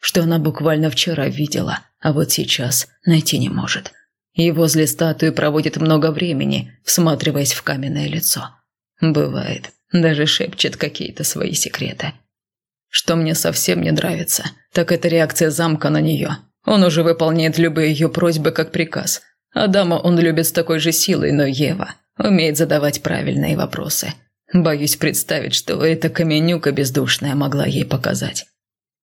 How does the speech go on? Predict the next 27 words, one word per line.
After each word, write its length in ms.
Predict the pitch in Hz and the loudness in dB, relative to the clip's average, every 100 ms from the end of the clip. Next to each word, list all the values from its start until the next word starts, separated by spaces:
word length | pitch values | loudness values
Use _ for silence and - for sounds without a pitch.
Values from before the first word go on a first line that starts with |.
| _ | _
Я 180 | - - | -4 0
вышел 260 | 165 - 151 | 0 0 -2
в 60 | |
коридор, 480 | - 147 131 160 147 | -2 -2 0 0 0
тихонько 480 | - 147 139 147 - | -2 0 0 2 0
притворив 480 | - 147 147 139 139 | 0 0 0 0 0
за 120 | - | 0
собой 300 | 156 151 160 | 0 0 0
дверь, 360 | 165 - - - _ | 0 -2 -4 -8 _
и 120 | - 156 | -4 -2
быстро 420 | 143 143 - 143 | 0 -2 0 -2
зашагал 480 | 139 - 143 131 135 | 0 -2 0 0 0
в 100 | 135 | 0
нужном 340 | 139 - - | -2 0 0
направлении. 800 | 67 - 69 65 - - - - _ _ _ _ | -2 -2 -2 0 -2 -4 -6 -12 _ _ _ _
Если 360 | - - - 165 | -2 0 2 2
не 120 | 151 | 2
ошибаюсь, 640 | 143 - - - - - - _ _ | 2 0 0 -2 -2 -4 -6 _ _
под 160 | 220 | -4
впечатлением 800 | - 202 190 160 175 185 170 143 147 | 0 -2 -2 -4 0 2 2 2 2
рисунка 540 | 151 - - 165 139 | 0 -2 -2 0 0
Ева 320 | 147 156 147 | 2 2 0
побрела 480 | 151 160 156 160 160 | 0 0 2 2 2
на 180 | 156 151 | 0 0
это 200 | 156 - | -2 -2
же 140 | - | -2
место. 420 | 175 175 - - | -2 -2 -4 -6